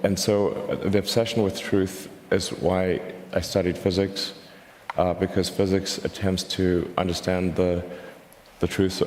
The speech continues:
the truth of the universe. Physics just, is just what are the provable truths of the universe, um,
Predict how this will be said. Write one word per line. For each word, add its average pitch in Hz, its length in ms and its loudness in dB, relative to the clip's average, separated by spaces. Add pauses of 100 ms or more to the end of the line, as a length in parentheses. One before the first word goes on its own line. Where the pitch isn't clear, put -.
(260)
the 90 80 0
truth - 320 0
of 85 80 -6
the 90 80 2
universe. 82 560 2 (140)
Physics 120 340 2
just, - 340 0
is 98 120 2
just - 260 -2
what 95 220 2
are 95 180 4
the 87 220 2 (1000)
provable 98 400 2
truths 92 380 0
of 85 100 2
the 85 80 4
universe, 85 580 0 (800)
um, 85 360 0